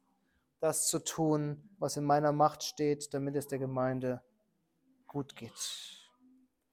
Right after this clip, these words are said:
Die Priorität ist nicht ich, sondern die Priorität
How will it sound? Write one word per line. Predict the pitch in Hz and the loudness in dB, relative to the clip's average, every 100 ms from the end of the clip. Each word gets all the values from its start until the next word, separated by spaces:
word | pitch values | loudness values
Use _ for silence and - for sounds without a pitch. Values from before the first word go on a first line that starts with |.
| _ _ _ - - - - - - | _ _ _ -20 -18 -16 -16 -18 -14
Die | - | -6
Priorität | - 185 175 180 - 220 220 | 4 6 8 6 10 12 12
ist | 190 165 | 8 6
nicht | 190 214 208 - | 6 4 2 4
ich, | 240 285 - - - - _ _ _ _ _ _ - _ - _ | 8 8 6 -6 -12 -18 _ _ _ _ _ _ -20 _ -20 _
sondern | - 147 170 185 175 | 0 6 8 8 6
die | 156 | 2
Priorität | 160 160 151 156 - 165 160 160 - | 4 4 4 2 2 4 4 2 -8